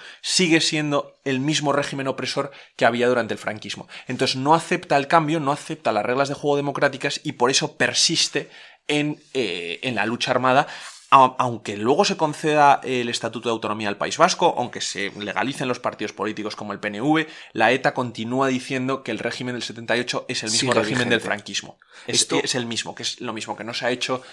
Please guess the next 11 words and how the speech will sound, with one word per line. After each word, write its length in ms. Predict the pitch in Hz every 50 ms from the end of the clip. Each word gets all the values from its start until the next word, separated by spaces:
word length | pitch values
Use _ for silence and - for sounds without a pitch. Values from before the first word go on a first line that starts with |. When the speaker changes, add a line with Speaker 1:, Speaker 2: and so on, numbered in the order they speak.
| - - _ _
Speaker 1:
que 100 | - 113
no 100 | 110 120
se 120 | 117 - 123
ha 40 |
hecho 160 | 117 117 135 123
transición 480 | - 123 120 110 - 110 - 120 113
alguna. 360 | 110 95 98 104 95 - - - - - - -
Speaker 2:
Esto 240 | 131 123 - - 165
durante 240 | 143 117 107 101 104
la 100 | 101 98
transición 640 | 92 101 98 - 95 - - 113 139 143 - _